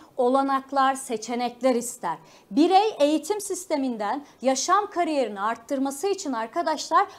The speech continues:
fırsatlar vermesini istiyor. Demek ki ben paragrafa birey eğitim sisteminden ne istiyor diye soruyorsam paragraf bana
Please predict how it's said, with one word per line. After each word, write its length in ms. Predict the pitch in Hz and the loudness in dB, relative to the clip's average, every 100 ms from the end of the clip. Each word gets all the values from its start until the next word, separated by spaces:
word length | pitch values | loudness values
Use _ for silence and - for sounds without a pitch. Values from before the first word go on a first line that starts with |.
| - | -20
fırsatlar 880 | - 277 262 320 302 - 311 320 302 | -6 -4 -4 -4 -4 0 4 6 6
vermesini 580 | 262 220 190 180 - 170 | 4 2 0 -8 -10 -12
istiyor. 360 | 165 - 175 170 - - | -14 -14 -12 -14 -14 2
Demek 320 | 277 359 453 - | 4 4 0 -2
ki 120 | 240 | 4
ben 220 | 285 381 | 4 4
paragrafa 760 | 330 269 233 208 196 185 208 - - - | 0 2 2 -2 -4 -2 -2 -2 -16 -2
birey 440 | 247 349 349 392 294 | 2 6 4 4 0
eğitim 440 | 294 302 294 381 | 2 2 -2 -6
sisteminden 840 | - 269 - 277 269 262 254 247 | -6 -10 -6 -4 -2 0 0 2
ne 160 | 277 403 | 0 2
istiyor 480 | 339 - - 254 196 | -2 -4 -2 -2 -2
diye 140 | 208 | -6
soruyorsam 680 | 190 233 226 370 - 240 185 - - - | -6 -4 -2 -2 -2 -6 -8 -12 -20 0
paragraf 580 | 262 277 277 392 381 - | 4 4 6 4 4 2
bana 240 | 220 | 0